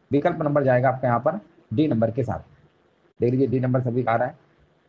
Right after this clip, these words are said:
है ना? बिल्कुल सही जवाब दिया गया। अगला प्रश्न बताइए। यहाँ पर देखिए, आपको बताना है, तिरपन नंबर, वर्ष दो हज़ार तेईस में भारतीय प्रधानमंत्री नरेंद्र मोदी ने विश्व पर्यावरण दिवस के अवसर पर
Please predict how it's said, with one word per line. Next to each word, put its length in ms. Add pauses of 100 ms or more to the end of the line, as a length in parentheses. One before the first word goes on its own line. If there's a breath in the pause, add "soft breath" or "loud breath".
(1040)
है 60
ना? 80
बिल्कुल 260
सही 140
जवाब 220
दिया 160
गया। 140
अगला 160
प्रश्न 220
बताइए। 320 (1400 soft breath)
यहाँ 220
पर 100
देखिए, 240
आपको 120
बताना 300
है, 60
तिरपन 300
नंबर, 260
वर्ष 260
दो 180
हज़ार 260
तेईस 300
में 180
भारतीय 360
प्रधानमंत्री 560
नरेंद्र 320
मोदी 260
ने 120
विश्व 300
पर्यावरण 460
दिवस 260
के 80
अवसर 300
पर 180